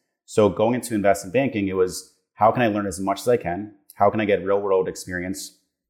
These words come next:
working with different companies and within the mergers and acquisitions division?" So working with tech companies and,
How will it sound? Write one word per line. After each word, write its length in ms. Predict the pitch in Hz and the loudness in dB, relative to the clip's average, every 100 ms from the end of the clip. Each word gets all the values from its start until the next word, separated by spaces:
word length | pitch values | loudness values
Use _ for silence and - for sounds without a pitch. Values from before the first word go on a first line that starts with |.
| - - - | -16 -14 0
working 240 | 107 110 | 2 2
with 80 | 104 | 0
different 300 | 101 101 95 | -2 -2 2
companies 480 | 90 101 95 92 90 | 0 0 -6 -6 -8
and 180 | 85 87 _ _ _ _ | -8 -10 _ _ _ _
within 220 | 104 104 101 | 2 4 4
the 60 | |
mergers 260 | 95 101 98 | 4 0 0
and 80 | 98 | 0
acquisitions 500 | 92 92 90 92 80 | 0 0 -2 -2 -8
division?" 480 | 85 87 90 95 | -4 -4 -6 -8
So 140 | 98 90 | -6 -4
working 180 | 90 90 | -4 -4
with 120 | 82 | -4
tech 200 | 98 95 | -2 0
companies 560 | 92 87 95 92 90 | 0 -2 -4 -4 -6
and, 200 | 85 85 | -8 -10